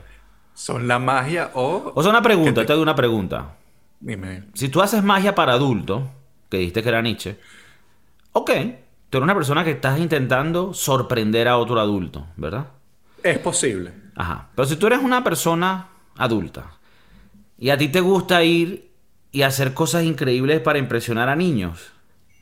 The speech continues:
Speaker 2: tú tienes que ser un, es-, un tipo de persona específico, ¿no? O sea, vamos a estar claros.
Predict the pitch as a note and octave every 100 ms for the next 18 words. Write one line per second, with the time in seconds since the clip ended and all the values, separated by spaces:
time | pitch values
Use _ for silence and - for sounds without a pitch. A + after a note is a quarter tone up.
0 | _ - - - - - - - _ -
1 | F3+ A#3 B3+ A#3 F#3 G3+ G3+ G#3 G#3 D#3+
2 | E3 - - E3 E3+ F3 G#3 G3+ F#3+ D#3
3 | C#3+ E3+ - C3 C3 G2+ F2+ D#2 C#2+ -
4 | _ - - _ _ _ _ - - G2+
5 | - C#3+ - - - - _ _ _ _
6 | _ _ _ _ _ _ - G3+ - C3
7 | F3+ G3+ G3 F#3+ D#3 A2